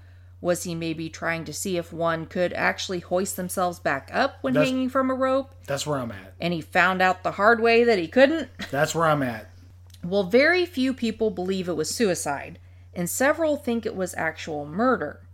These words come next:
Speaker 2: I think it was, what is it called? Death by Misadventure?
Speaker 1: Mm-hmm.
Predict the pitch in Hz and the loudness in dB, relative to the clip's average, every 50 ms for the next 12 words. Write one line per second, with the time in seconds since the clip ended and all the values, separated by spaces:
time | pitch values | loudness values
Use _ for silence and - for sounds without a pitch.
0 | - - - - - - 165 190 185 - 226 208 185 180 156 139 143 143 135 143 | -20 -20 -20 -12 -6 -2 -2 -2 -2 -4 -6 -6 -6 -8 -8 -6 -6 -6 -6 -6
1 | 156 156 156 156 160 180 - - 185 190 190 185 147 127 120 127 131 - - 151 | -6 -6 -6 -6 -8 -10 -12 -8 -6 -6 -6 -6 -10 -10 -8 -8 -8 -6 -6 -6
2 | 135 127 123 127 - - 120 107 107 123 123 - - 160 160 156 - - - - | -4 -4 -4 -6 -6 -10 -12 -10 -8 -10 -8 -8 -8 -8 -8 -10 -14 -20 -16 -8
3 | 214 202 196 180 185 190 185 190 | -6 -4 -4 -4 -4 -4 -6 -6